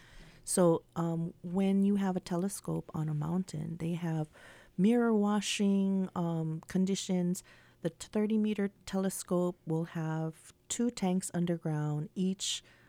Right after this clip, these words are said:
five thousand gallon tanks, one for human wastewater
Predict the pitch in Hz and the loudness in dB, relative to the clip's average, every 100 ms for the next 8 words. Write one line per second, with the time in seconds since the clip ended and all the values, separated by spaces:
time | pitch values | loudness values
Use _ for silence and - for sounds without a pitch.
0 | _ - - 165 180 - 175 175 175 165 | _ -14 -2 0 0 0 -2 0 0 -2
1 | 147 160 165 - 151 151 - 165 151 151 | -2 -4 -4 -4 -6 -6 -10 -6 -2 -2
2 | 180 196 196 196 185 180 156 151 - - | 0 -2 -2 0 2 2 0 -4 -8 -8
3 | 147 143 156 151 | -6 -6 -6 -8